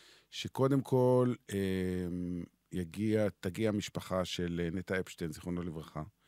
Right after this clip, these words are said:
שהיה שוער של, אה, קבוצת, אה, שועלי כפר עזה, שנרצח בשביעי באוקטובר. אה, בכלל, סיפור מדהים של הקבוצה עצמה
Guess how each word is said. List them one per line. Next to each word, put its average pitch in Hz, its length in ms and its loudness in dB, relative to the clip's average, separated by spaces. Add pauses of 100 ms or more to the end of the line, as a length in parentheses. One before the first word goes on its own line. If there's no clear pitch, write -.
(320)
שהיה 87 260 0
שוער 90 360 2
של, 85 400 -2
אה, 78 520 -4
קבוצת, - 500 -8
אה, 82 140 -2
שועלי 85 520 -2
כפר 78 260 -8
עזה, 76 200 -4 (580)
שנרצח 80 600 -8
בשביעי 82 240 -6
באוקטובר. 76 480 -6 (760)
אה, 73 40 -12 (1120)
בכלל, 95 340 2
סיפור 95 340 -4
מדהים 92 260 -2
של 87 160 -2
הקבוצה 87 400 -2
עצמה 107 420 0